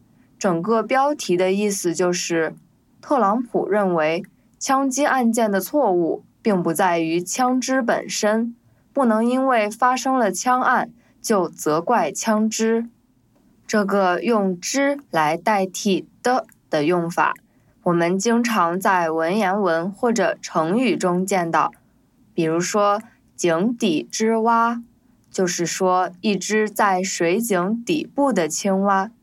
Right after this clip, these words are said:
他认为天空只有井口那么大。我们用“井底之蛙”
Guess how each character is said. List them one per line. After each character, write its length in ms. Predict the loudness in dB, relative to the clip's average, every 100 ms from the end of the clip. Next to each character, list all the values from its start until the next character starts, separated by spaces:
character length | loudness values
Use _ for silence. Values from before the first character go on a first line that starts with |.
| _ _ _ _ _
他 180 | -2 0
认 220 | 2 2
为 240 | 2 0
天 420 | -2 -4 -2 0 -2
空 380 | 0 0 -2 -8 -10
只 220 | -2 0
有 220 | 2 0
井 440 | -2 -2 -2 0 -2
口 320 | -2 -2 -2
那 140 | 0 0
么 140 | 0
大。 260 | 0 0 0 _ _ _ _ _ _ _ -6
我 80 |
们 260 | -2 0 0
用 320 | 0 0 -2
“井 400 | -2 -2 0 -2
底 220 | -2 -2
之 240 | -2 -2 0
蛙” 380 | 2 2 0